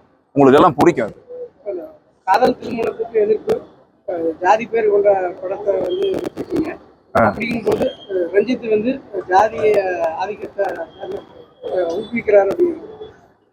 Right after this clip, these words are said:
Speaker 1: பாருங்க, நானும் இப்ப சமூக வலைத்தளங்கள்ல நிறைய பார்த்துக்கிட்டே வரேன்.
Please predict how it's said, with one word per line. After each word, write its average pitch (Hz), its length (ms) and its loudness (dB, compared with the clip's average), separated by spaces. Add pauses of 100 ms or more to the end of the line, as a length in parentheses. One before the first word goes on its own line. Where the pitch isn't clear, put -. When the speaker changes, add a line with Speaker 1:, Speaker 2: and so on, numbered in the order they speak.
(720)
Speaker 1:
பாருங்க, 113 240 6 (300)
நானும் 135 200 8
இப்ப 127 180 0
சமூக 147 280 6
வலைத்தளங்கள்ல 123 560 6
நிறைய 120 260 6
பார்த்துக்கிட்டே 117 460 6
வரேன். 98 180 -6